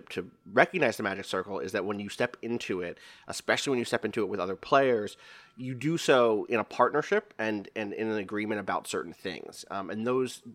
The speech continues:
those things, it is about consent, Danielle. It's exactly what you said, which is, like,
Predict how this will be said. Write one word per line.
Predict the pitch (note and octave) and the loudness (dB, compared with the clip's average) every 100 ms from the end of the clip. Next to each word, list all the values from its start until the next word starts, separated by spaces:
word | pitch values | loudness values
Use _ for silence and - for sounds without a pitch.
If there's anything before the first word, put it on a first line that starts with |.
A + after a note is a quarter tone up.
| - | -2
those | A2+ | -2
things, | - A#2 A2 | 0 0 2
it | A2 | 2
is | A#2 | 2
about | A2 A2 | 0 0
consent, | - A2+ D3+ - | -2 -4 -4 -4
Danielle. | - G1+ A1 - | -12 -14 -12 -10
It's | G2+ | -8
exactly | G#2+ G2+ F#2+ | -6 -4 -6
what | B1+ | -6
you | |
said, | - C3+ C#3+ | -6 -2 -2
which | G2+ - | -4 -8
is, | F#2 | -8
like, | F2 | -10